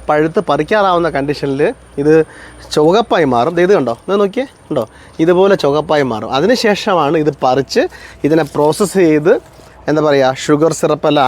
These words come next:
ആഡ് ചെയ്ത്, ആ, നമുക്ക് കുറച്ച് നാൾ സൂക്ഷിച്ചതിന് ശേഷം ബേക്കറികളിൽ നമുക്ക് നല്ല സ്വീറ്റായിട്ട് കഴിക്കാൻ കിട്ടുന്ന ചെറിയായിട്ട് മാറുന്നത് കേട്ടോ. അപ്പോൾ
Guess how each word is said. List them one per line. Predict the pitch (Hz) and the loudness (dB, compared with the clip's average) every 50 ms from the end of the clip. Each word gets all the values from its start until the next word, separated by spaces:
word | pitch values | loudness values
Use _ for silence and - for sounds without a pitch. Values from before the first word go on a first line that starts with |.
| 127 | 0
ആഡ് | 131 143 156 156 151 | 0 0 2 2 2
ചെയ്ത്, | 135 127 131 165 233 359 - - - - - - - 127 | 2 2 2 0 0 0 -2 -8 -18 -20 -18 -12 -6 -4
ആ, | 127 127 127 123 127 127 131 | -2 -2 0 0 0 -2 -2
നമുക്ക് | 127 131 139 135 139 | -2 -4 -4 -2 -2
കുറച്ച് | 139 135 - - 156 147 | -2 -2 0 0 0 0
നാൾ | 143 143 143 131 131 135 - | 2 2 0 0 0 -2 -4
സൂക്ഷിച്ചതിന് | - 143 131 - - - 175 175 156 - - | -4 -4 -4 -4 -2 0 0 0 2 0 -2
ശേഷം | 131 117 - - 214 294 - - - - - - - - - 143 | -4 -2 -2 -4 -6 -6 -8 -12 -20 -20 -20 -20 -20 -6 -2 0
ബേക്കറികളിൽ | 139 151 156 - 180 170 160 151 147 139 131 | 0 0 2 2 2 2 2 2 2 0 -2
നമുക്ക് | 123 123 135 170 160 131 | -2 -4 -4 -4 -4 -4
നല്ല | 113 117 135 151 180 202 214 190 - | -4 -2 -2 0 2 2 0 0 -2
സ്വീറ്റായിട്ട് | - 143 143 147 160 160 151 151 151 160 - - - - - - - | -2 -2 -2 0 -2 -2 0 0 -2 -2 -4 -8 -18 -20 -20 -6 -2
കഴിക്കാൻ | 135 135 139 139 165 156 147 139 | 0 0 0 0 0 0 0 -2
കിട്ടുന്ന | 127 - 127 127 139 185 262 311 - - - - - - - | -2 -2 -2 -2 0 -2 -2 -4 -8 -18 -20 -20 -16 -6 0
ചെറിയായിട്ട് | - 196 214 247 208 165 - - 185 160 | 0 2 4 4 4 2 2 0 0 -2
മാറുന്നത് | 131 123 123 117 113 107 107 | -2 -2 -2 -4 -8 -10 -12
കേട്ടോ. | 101 - 104 - - - 120 | -14 -16 -18 -20 -16 -16 -12
അപ്പോൾ | 127 151 175 240 | -4 -4 -2 -2